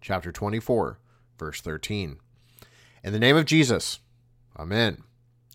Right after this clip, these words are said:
When God gave the law to the people at Mount Sinai, there were three distinctions for how close one got to the Lord. The blood sprinkled people, Moses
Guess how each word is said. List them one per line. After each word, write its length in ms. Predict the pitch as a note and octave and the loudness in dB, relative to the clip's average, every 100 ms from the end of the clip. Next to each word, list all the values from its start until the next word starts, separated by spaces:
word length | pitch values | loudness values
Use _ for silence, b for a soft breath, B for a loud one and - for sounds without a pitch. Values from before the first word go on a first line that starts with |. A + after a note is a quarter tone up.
| B B B B | B B B B
When 180 | A2+ A#2+ | 0 10
God 320 | C#3 F3 F3+ | 12 12 12
gave 220 | C#3+ D#3 | 6 4
the 100 | F#3+ | 4
law 280 | B2+ F#2 F#2+ | 4 4 2
to 120 | - | 0
the 80 | G#2 | -2
people 340 | G#2 G#2+ G#2+ | 0 2 4
at 60 | G#2+ | 4
Mount 240 | G#2+ G#2 | 2 0
Sinai, 440 | - F#2+ E2 D2+ F2+ - _ _ _ | -2 -4 -4 -6 -8 -12 _ _ _
there 200 | F#2+ A2 | -2 2
were 100 | A2 | 4
three 340 | G#2 - B2 C#3+ | 2 2 2 2
distinctions 680 | D3+ - B2+ A2 - F2 E2+ | 0 -2 -2 -2 -6 -8 -6
for 140 | F#2 | -2
how 180 | F#2 G#2+ | 4 4
close 400 | - G#2 G2+ - | 4 0 0 -2
one 160 | G2 F2+ | -4 -2
got 220 | E2 E2 | -4 -6
to 80 | F2 | -6
the 80 | |
Lord. 420 | G2 A2 G#2+ - - _ _ _ _ _ _ | 0 4 4 2 -8 _ _ _ _ _ _
The 60 | G2 | -8
blood 440 | F2+ F2+ F2 A2+ A#2 - | -2 -2 -2 -4 -10 -16
sprinkled 540 | - - F2 G#2 A2 | -12 -8 -4 -4 -4
people, 400 | F2 C#2+ A#1+ G#2+ _ _ _ - | -6 -8 -10 -12 _ _ _ -10
Moses 640 | F2 A#2 C#3 D2+ - - | 4 6 6 4 -8 -10